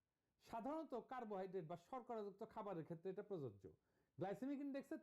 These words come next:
তিন রকম, আহ, গ্লাইসেমিক ইনডেক্স আছে, লো, মিডিয়াম আর হাই। তো লো গ্লাইসেমিক ইনডেক্স কোনটা? এই ধরনের খাবার, এটা লো গ্লাইসেমিক ইনডেক্স হচ্ছে শূন্য থেকে পঁচপান্ন হইলে জিআই স্কোর, তাইলে এটা লো গ্লাইসেমিক ইনডেক্স।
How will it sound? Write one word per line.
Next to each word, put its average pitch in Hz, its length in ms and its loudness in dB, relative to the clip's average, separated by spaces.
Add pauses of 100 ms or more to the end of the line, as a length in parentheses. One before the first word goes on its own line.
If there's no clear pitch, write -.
তিন 254 200 4
রকম, 131 460 0
আহ, 117 280 0
গ্লাইসেমিক 135 420 0
ইনডেক্স 113 240 0
আছে, 123 160 0
লো, 175 340 4 (380)
মিডিয়াম 180 520 0
আর 120 140 -6
হাই। 151 240 -12 (840)
তো 196 60 4
লো 208 300 6
গ্লাইসেমিক 269 460 -2
ইনডেক্স 269 320 -6
কোনটা? 262 320 -8 (100)
এই 240 140 2
ধরনের 262 320 0
খাবার, 254 380 -2 (120)
এটা 196 240 2 (100)
লো 208 160 4
গ্লাইসেমিক 220 380 0
ইনডেক্স 214 260 -2
হচ্ছে 220 180 -2 (380)
শূন্য 240 220 4
থেকে 196 180 2
পঁচপান্ন 185 460 0
হইলে 170 260 4 (640)
জিআই 165 300 6
স্কোর, 196 400 0
তাইলে 151 220 2
এটা 156 120 0
লো 160 180 2
গ্লাইসেমিক 110 440 -4
ইনডেক্স। 95 300 -8